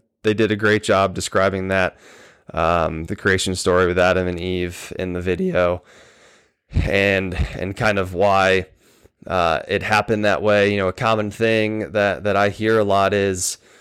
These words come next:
um, you know, why, where evil comes from. You know, if, if g-, this God you talk of is, is a loving God and can do anything,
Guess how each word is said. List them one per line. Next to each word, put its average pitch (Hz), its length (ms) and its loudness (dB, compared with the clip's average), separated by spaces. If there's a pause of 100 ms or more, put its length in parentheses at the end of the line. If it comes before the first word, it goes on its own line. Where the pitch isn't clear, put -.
(380)
um, 82 600 -4 (180)
you 104 120 -8
know, 92 100 -4
why, 90 460 2
where 107 320 2
evil 104 540 0
comes 101 400 -2
from. 92 360 0
You 90 100 -4
know, 92 160 0
if, - 240 -10
if 95 260 -8
g-, 107 220 -8
this 107 220 0
God 107 500 2
you 104 200 -2
talk 107 400 0
of 98 300 0
is, 92 340 -4
is 98 200 -6
a 98 80 0
loving 101 420 0
God 98 380 2
and 92 220 -2
can 95 180 -6
do 104 380 0
anything, 95 800 -4